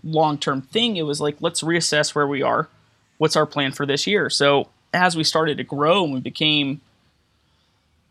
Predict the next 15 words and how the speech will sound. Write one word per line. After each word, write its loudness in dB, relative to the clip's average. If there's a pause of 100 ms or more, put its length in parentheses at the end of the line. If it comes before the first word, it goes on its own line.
(140)
kind 4
of -2 (320)
prominent 0
in -2
the -2
San 0
Diego 0
on-premise 0
scene, -4 (460)
um, -4 (260)
on-premise 0
being -4 (120)
consumed -2
on -4
site, -2